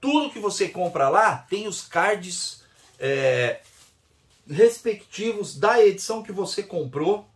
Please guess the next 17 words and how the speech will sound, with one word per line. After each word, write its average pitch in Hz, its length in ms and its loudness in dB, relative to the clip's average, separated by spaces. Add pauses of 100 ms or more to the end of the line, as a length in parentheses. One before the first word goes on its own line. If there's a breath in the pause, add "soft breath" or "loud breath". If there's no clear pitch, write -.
(760 soft breath)
Esses 175 380 -2
aqui, 202 340 -4
ó, 160 280 4 (120)
são 165 300 -8
os 139 100 -10
cards 180 600 0
dessa 185 480 0
edição 175 500 -2
aqui, 165 300 -2
ó. 143 220 0 (420 soft breath)
Ele 139 140 -2
acabou 147 400 0
enviando 151 560 -4
pra 135 160 0
mim, 143 400 -8 (580)
é, 117 680 2 (100)
novamente. 165 880 -2